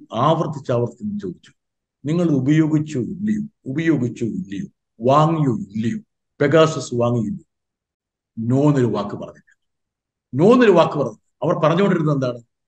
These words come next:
അതായത് ദേശീയ സെക്യൂ-, നാഷണൽ സെക്യൂരിറ്റി. അപ്പോഴാണ് രമണ പറഞ്ഞത്, "എല്ലാത്തിനും നിങ്ങൾ ഈ നാഷണൽ സെക്യൂരിറ്റി ഒരു മറയാക്കൽ." ഏ,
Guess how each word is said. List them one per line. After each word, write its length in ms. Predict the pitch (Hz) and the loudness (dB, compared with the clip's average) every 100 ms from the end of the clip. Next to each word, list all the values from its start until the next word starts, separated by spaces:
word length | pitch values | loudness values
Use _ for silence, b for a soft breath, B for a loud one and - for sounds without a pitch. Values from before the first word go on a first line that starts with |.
| _ _ _ 95 | _ _ _ -4
അതായത് 480 | 131 160 185 190 - | 0 0 0 -4 -4
ദേശീയ 440 | 120 170 - 190 202 | 0 0 0 -2 -2
സെക്യൂ-, 400 | - 135 123 - | -2 -6 -8 -4
നാഷണൽ 460 | 127 180 180 220 214 | 0 0 0 -2 -2
സെക്യൂരിറ്റി. 600 | 180 139 156 147 143 _ _ _ _ _ - | -4 -4 -2 -2 -4 _ _ _ _ _ -12
അപ്പോഴാണ് 500 | 151 190 151 139 151 - _ - | -2 2 2 0 -4 -10 _ -6
രമണ 180 | 123 135 | -4 -2
പറഞ്ഞത്, 360 | 110 98 90 - _ _ _ 214 | -4 -8 -16 -20 _ _ _ 2
"എല്ലാത്തിനും 720 | 233 247 220 135 127 139 123 | 2 2 4 4 2 0 -2
നിങ്ങൾ 220 | 120 113 | -4 -4
ഈ 60 | 113 | -4
നാഷണൽ 520 | 107 131 175 175 165 | -2 2 2 0 -4
സെക്യൂരിറ്റി 680 | 151 110 - 120 117 - - 127 | -6 -8 -4 -2 -2 -4 -14 -4
ഒരു 100 | 120 | -4
മറയാക്കൽ." 600 | 98 95 104 - - - _ _ _ _ - | -4 -6 -6 -8 -12 -20 _ _ _ _ -2
ഏ, 140 | 139 | 0